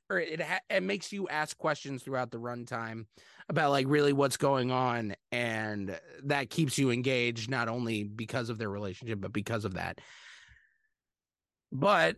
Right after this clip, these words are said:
I think I went a little bit more of the traditional rom-com route. In fact, I think I picked maybe the movie that anyone would d-,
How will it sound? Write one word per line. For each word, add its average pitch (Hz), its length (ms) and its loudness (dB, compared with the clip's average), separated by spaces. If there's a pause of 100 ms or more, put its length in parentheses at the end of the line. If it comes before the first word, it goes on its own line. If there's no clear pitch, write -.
(120)
I 196 200 10
think 196 360 6
I 180 220 8
went 185 320 6
a 156 60 6
little 170 200 8
bit 156 180 4
more 156 380 4
of 147 180 0
the 143 120 -2
traditional 156 580 -2
rom-com 135 720 -2
route. 117 380 -4 (920)
In 135 140 -8
fact, 139 320 -2
I 135 80 -4
think 139 200 -8
I 131 120 -2
picked 143 400 -4
maybe 143 580 -2 (640)
the 170 140 4
movie 196 400 6
that 170 240 4
anyone 175 500 -2
would 160 320 -4 (320)
d-, 131 140 -16